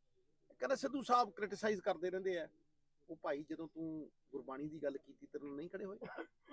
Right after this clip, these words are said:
ਤੂੰ ਚੱਜ ਦਾ ਕੰਮ ਹੀ ਨਹੀਂ ਕੋਈ ਕਰਦਾ। ਤੂੰ ਤਾਂ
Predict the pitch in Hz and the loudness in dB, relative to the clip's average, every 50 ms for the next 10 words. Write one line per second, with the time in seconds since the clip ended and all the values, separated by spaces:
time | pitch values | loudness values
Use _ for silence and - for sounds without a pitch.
0 | 269 285 359 254 185 156 - _ _ _ 233 - - 214 196 196 208 247 - - | -14 -14 -14 -16 -18 -18 -20 _ _ _ -6 0 2 2 4 4 2 0 -2 -2
1 | 220 208 185 185 202 233 254 311 311 320 294 277 226 - - _ _ _ _ _ | 0 0 0 0 0 0 0 0 0 0 -2 -4 -6 -10 -14 _ _ _ _ _
2 | _ _ _ _ _ _ _ _ _ _ _ _ _ _ _ _ _ _ _ _ | _ _ _ _ _ _ _ _ _ _ _ _ _ _ _ _ _ _ _ _
3 | _ _ _ _ _ _ _ _ _ _ _ _ - 208 220 240 - 277 285 285 | _ _ _ _ _ _ _ _ _ _ _ _ -4 -4 -2 2 4 6 6 8
4 | 277 262 254 262 269 285 294 - | 6 6 6 4 4 4 2 0